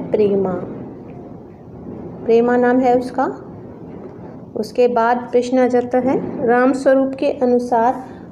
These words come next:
पाउडर का कारोबार किसके सहारे चलता है? तो कहता है कि लड़कियों के सहारे ही पाउडर का कारोबार चलता है। प्रश्न आ जाता है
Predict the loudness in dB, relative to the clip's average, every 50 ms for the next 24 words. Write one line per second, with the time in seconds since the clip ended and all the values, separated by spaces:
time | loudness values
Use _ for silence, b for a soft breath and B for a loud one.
0 | -2 2 4 6 6 6 4 4 4 4 2 0 0 -2 0 2 4 4 6 6
1 | 6 4 6 4 4 2 2 -2 -4 -4 -4 -2 0 2 2 2 2 0 -6 -6
2 | -6 -4 -2 2 2 4 4 4 4 2 2 2 2 2 4 4 2 2 2 2
3 | 2 2 2 0 -2 -6 -6 -6 -6 -6 -8 0 2 2 2 4 2 2 2 2
4 | 2 0 2 2 2 4 4 2 4 2 2 2 2 2 0 0 2 0 2 2
5 | 2 4 4 4 2 2 2 4 4 4 4 4 2 2 2 0 -2 0 0 0
6 | 0 0 0 0 0 0 0 -2 -6 -2 0 2 2 2 2 0 0 0 -2 -2
7 | -2 -2 -2 -2 -2 -2 0 0 0 2 2 2 2 2 0 0 -2 -2 -4 -4
8 | -6 -8 -8 -10 -12 -14 -14 -14 -8 -2 0 2 2 2 2 2 4 4 4 4
9 | 4 2 2 2 4 4 4 2